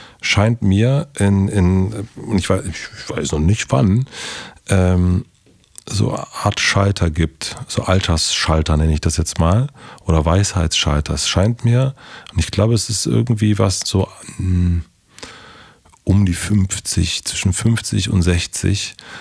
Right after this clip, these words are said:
dass da irgendwie nochmal ein Schalter, oder man könnte auch sagen, Groschen fällt. Ähm,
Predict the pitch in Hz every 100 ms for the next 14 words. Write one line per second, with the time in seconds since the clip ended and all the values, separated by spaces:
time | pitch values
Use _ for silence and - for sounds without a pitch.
0 | - - 92 - 98 127 120 139 113 113
1 | 107 - 98 90 - 98 120 127 104 -
2 | 92 98 101 87 80 80 - 95 82 82
3 | 82 85 113 - 90 - 80 87 - -
4 | _ - - - - - - 87 85 85
5 | 85 85 82 87